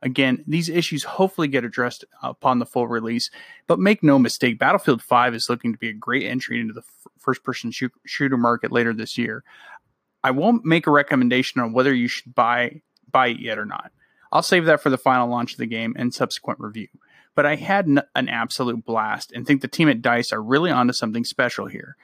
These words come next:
I can't wait for November. And that's it for this review. Thank you all so much for listening to our content. Consider rating our podcast however you li-, listen on your podcast ch-, service of choice. It helps us out a lot, trust me. Let us know what you think about the Battlefield five beta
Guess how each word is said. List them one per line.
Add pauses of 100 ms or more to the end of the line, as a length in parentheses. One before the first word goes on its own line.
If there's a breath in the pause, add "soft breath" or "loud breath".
(140)
I
can't
wait
for
November. (760 soft breath)
And
that's
it
for
this
review. (220)
Thank
you
all
so
much
for
listening
to
our
content. (280 loud breath)
Consider
rating (220)
our
podcast
however
you
li-, (300)
listen
on
your
podcast
ch-, (100)
service
of
choice. (360 soft breath)
It
helps
us
out
a
lot, (120)
trust
me. (480 loud breath)
Let
us
know
what
you
think
about
the
Battlefield
five
beta